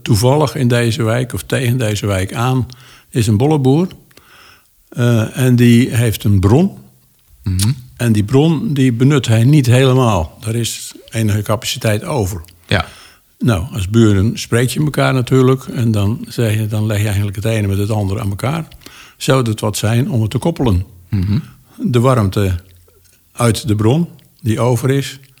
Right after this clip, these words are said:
Speaker 1: En aan de andere kant de huizen die verwarmd moeten worden.
Speaker 2: Ja. En dat is Karel Bolbloemen, geloof ik, dat het bedrijf heet, hè?
Speaker 1: Ja, Karel Bolbloemen B V.
Speaker 2: Ja. En, eh,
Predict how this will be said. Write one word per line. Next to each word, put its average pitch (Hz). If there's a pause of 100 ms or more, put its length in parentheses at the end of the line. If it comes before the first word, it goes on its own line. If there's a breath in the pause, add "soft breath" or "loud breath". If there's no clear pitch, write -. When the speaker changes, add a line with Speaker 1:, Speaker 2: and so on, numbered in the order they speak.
(120)
Speaker 1:
En 123
aan 113
de 120
andere 120
kant -
de 101
huizen 101
die 101
verwarmd 95
moeten 87
worden. 98
Speaker 2:
Ja. - (340)
En 104 (680)
dat 98
is -
Karel 127
Bolbloemen, 127 (120)
geloof 131
ik, 190
dat 123
het 123
bedrijf 117
heet, 127
hè? 110
Speaker 1:
Ja, 98 (120)
Karel 110
Bolbloemen 113 (140)
B 95
V. 107 (100)
Speaker 2:
Ja. - (160)
En, 101
eh, 110